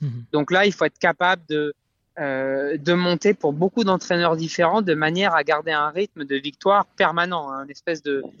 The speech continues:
Speaker 2: de turnover qui vous permet de garder la forme systématiquement. C'est ce qui fait la, hum, c'est ce qui fait la, la, le, le, le, le, la puissance de, de mecs comme, euh, Joe Moreira et Burton,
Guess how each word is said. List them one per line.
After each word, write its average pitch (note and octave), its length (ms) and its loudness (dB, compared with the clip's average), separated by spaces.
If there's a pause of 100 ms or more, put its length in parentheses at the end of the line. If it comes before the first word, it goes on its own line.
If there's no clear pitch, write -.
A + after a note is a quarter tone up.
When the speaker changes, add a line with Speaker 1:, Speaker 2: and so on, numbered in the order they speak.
(400)
Speaker 2:
de D3 60 -10
turnover F3+ 680 2
qui - 120 -10
vous C#3+ 100 -8
permet E3+ 400 -2
de F3 40 -14
garder C#3+ 220 0
la C#3+ 140 0
forme F#3+ 300 -2
systématiquement. E3 760 -6 (600)
C'est - 180 -4
ce - 80 -6
qui F#3+ 100 -2
fait G3 240 4
la, E3 220 6
hum, D3 480 -4 (480)
c'est - 160 -2
ce D#3+ 80 -4
qui F3+ 120 -2
fait F#3+ 220 2
la, D3 260 6
la, C#3 260 2
le, C#3+ 200 0
le, C#3+ 260 -4
le, C#3+ 240 -8
le, A#2+ 1080 -4
la D3 120 4
puissance G#3+ 640 4
de, D#3+ 240 4
de D#3+ 80 2
mecs F3 240 0
comme, D3+ 240 0
euh, D3 440 0
Joe E3 160 0
Moreira D#3 600 2
et C#3 140 -4
Burton, G3+ 420 -2